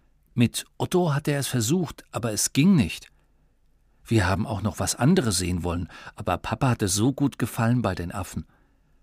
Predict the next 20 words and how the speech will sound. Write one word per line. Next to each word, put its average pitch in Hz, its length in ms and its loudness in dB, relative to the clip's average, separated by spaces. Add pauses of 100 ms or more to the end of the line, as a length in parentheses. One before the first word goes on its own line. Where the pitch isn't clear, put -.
(240)
Da 127 180 4
hat 156 240 0
Otto 165 320 0
gesehen, 127 480 2
dass - 160 0
die 117 140 2
Leute 101 360 0
was 139 220 0
zum 120 160 2
Fressen - 420 -2
in 135 140 0
den 117 140 2
Käfig - 440 -6
geworfen 85 540 -4
haben, 78 280 -6 (420)
und - 200 -2
er 98 160 -2
wollte 87 240 -4
das - 240 -4
auch. 131 340 -2